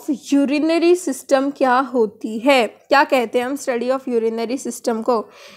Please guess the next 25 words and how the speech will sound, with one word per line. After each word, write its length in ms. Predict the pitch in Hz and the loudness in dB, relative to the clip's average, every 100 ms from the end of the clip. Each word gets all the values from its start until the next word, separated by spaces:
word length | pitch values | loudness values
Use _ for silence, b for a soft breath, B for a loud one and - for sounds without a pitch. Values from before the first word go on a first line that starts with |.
| B | B
तो 80 | 285 | -2
जल्दी 320 | 240 294 320 | 2 2 2
से 120 | 339 | -2
कमेंट 340 | 339 320 294 302 | 0 0 0 -4
सेक्शन 280 | 302 - 302 | -6 -6 -6
में 120 | 302 | -4
मुझे 300 | 277 208 277 | -4 -2 -4
बता 380 | 233 226 226 220 | -2 0 2 2
दो, 100 | 403 | 0
और 280 | - 285 - | 0 -2 -2
जिस 180 | 320 | -4
जिस 200 | 359 508 | 0 -2
को 140 | - 370 | 0 -2
नहीं 340 | 269 269 294 | 0 -2 0
पता 260 | 294 294 285 | 0 2 0
वो 220 | 233 247 | 2 -2
भी 120 | 254 | 0
बता 300 | 254 247 240 | -2 -2 -4
दो, 120 | 247 | -4
ताकि 300 | 254 254 247 | -4 -6 -6
मैं 140 | 254 247 | -10 -10
आपको 280 | 226 - 247 | -8 -4 -4
आंसर 480 | - 240 240 247 | -4 -6 -4 -2
दे 340 | 254 190 226 254 | -2 0 0 0
सकूँ, 400 | - 254 269 | -4 -4 -4